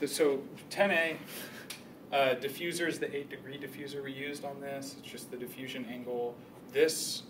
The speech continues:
right here is running at sixteen five. So we're below our design speed. We did that to extend the lifetime of the pump while testing. Um, we only move into the next thousand, two thousand R P Ms when we have identified the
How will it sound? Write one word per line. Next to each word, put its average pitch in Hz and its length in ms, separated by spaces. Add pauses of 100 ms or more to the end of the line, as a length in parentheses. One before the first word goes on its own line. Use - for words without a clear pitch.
(120)
right 131 240
here 143 240
is 131 160
running 123 220
at 117 160
sixteen 120 420
five. - 240 (360)
So 123 440
we're 135 200
below 151 840
our 135 160
design 120 440
speed. 185 520 (280)
We 135 60
did 131 160
that 135 180
to 135 80
extend 127 440
the 120 40
lifetime 120 480
of 131 60
the 123 60
pump 131 300
while 117 120
testing. 156 680 (280)
Um, 117 320
we 120 100
only 127 240
move 131 380
into 131 340
the 127 100
next 131 480
thousand, 127 420
two 123 140
thousand 117 380
R 117 160
P 117 140
Ms 120 320
when 117 120
we 113 80
have 104 300
identified 110 640
the 110 240